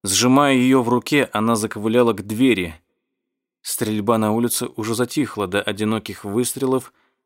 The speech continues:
а к тому времени, как Дженна добралась до двери, прекратились и они. Оставался только размеренный рокот двигателя вертолёта. Дженна подняла взгляд — к затянутому дымом небу.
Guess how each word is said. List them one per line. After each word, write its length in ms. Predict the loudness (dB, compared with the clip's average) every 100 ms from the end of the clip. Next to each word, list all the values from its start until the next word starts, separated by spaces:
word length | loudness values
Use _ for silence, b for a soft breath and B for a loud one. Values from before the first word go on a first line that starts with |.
| _ _ _ _
а 80 | -10
к 80 | -2
тому 260 | 2 4 4
времени, 400 | 2 4 4 2
как 160 | -2
Дженна 380 | -2 2 2 4
добралась 420 | 2 4 2 2
до 100 | 0
двери, 360 | -4 0 0 0
прекратились 800 | -4 -4 -4 -4 -6 -2 -2 -2
и 100 | 0
они. 480 | 0 2 0 -4 -12 _ _ _ _ _ _ _ _
Оставался 640 | -10 -6 -2 -2 -2 -6
только 320 | -4 -6 -2
размеренный 540 | -2 0 0 0 0 0
рокот 380 | -2 -4 -8 -8
двигателя 560 | -8 -4 -4 -6 -8
вертолёта. 800 | -4 -6 -2 -4 -4 -6 -12 -16 _ _ _ _ _ _ _ _ _ _ -12
Дженна 480 | -6 0 2 2 0
подняла 440 | -2 -2 0 0
взгляд — 560 | -2 -6 0 -2 -2 -20 _ _ _
к 80 | -6
затянутому 680 | -2 0 2 0 0 0 -2
дымом 400 | -2 -4 -2 -2
небу. 380 | -2 -2 -6